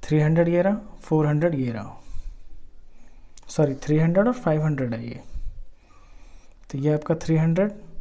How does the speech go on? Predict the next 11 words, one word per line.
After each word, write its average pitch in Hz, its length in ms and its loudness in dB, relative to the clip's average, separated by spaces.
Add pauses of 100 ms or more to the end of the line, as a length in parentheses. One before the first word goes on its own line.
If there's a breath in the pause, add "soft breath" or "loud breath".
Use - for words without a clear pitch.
(120)
और 135 100 -4
ये 151 160 4
फ़ाइव 147 260 0
हंड्रेड, 165 340 0 (640 loud breath)
ये 147 60 0
दोनों 151 260 2
मिले 151 260 2
तो 185 280 -8
ये 139 120 -2
यहाँ 131 320 -4
पे, 208 100 -6